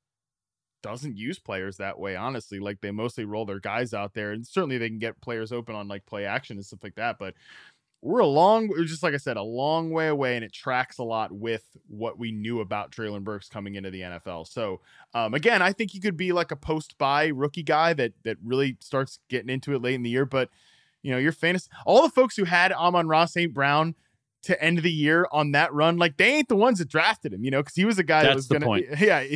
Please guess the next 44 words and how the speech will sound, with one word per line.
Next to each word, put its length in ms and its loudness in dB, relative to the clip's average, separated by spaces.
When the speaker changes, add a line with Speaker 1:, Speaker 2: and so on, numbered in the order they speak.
Speaker 1:
they 140 6
were 100 8
the 80 8
ones 160 4
that 140 -6
picked 200 2
him 60 -2
up 160 4
off 160 4
the 80 -6
waiver 300 2
wire 260 6
and 140 0
then, 240 -2
you 100 -2
know, 260 0
got 180 6
him 120 0
from 160 -4
some 440 -2
person 300 -4
who's 320 -10
hating 240 0
themselves 380 -2
for 80 -6
dropping 400 0
him 80 -6
in 80 -8
September. 640 -4
Speaker 2:
That, 240 0
that, 200 2
that's 280 4
the 140 2
thing, 280 2
right, 300 0
is 140 -2
that 180 -4
you 120 6
let 200 2
somebody 400 2
else 360 2
in 140 -2
your 160 -2
league 400 0